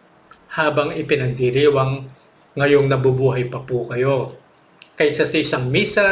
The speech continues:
na ihahandog matapos ninyong mamatay. Iyan ang turo sa atin ni San Anselmo at Papa Benito quince. At, ah, bukod dito, makatatanggap din po kayo ng larawan o medalyon ni Padre Pio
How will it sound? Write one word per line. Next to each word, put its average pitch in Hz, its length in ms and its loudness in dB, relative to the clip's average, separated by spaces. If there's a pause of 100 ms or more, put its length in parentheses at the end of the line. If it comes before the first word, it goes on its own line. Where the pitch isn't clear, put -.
na 165 80 0
ihahandog 127 800 0 (320)
matapos 131 480 -4
ninyong 113 400 -6
mamatay. 113 720 -4 (960)
Iyan 156 240 2
ang 135 160 -4
turo 139 320 2
sa 131 320 0
atin 131 240 -2
ni 123 160 -4
San 131 160 -6
Anselmo 180 800 -2
at - 240 -4
Papa 131 400 -2
Benito 135 880 -2
quince. - 640 -4 (1120)
At, 226 240 0
ah, 202 320 4
bukod 170 320 0
dito, 196 240 -2
makatatanggap 131 880 -4
din 127 160 -6
po 131 160 0
kayo 127 240 0
ng 117 160 -12
larawan 160 720 0
o 139 80 -2
medalyon 131 480 0
ni 131 160 -2
Padre 127 320 -4
Pio 185 480 2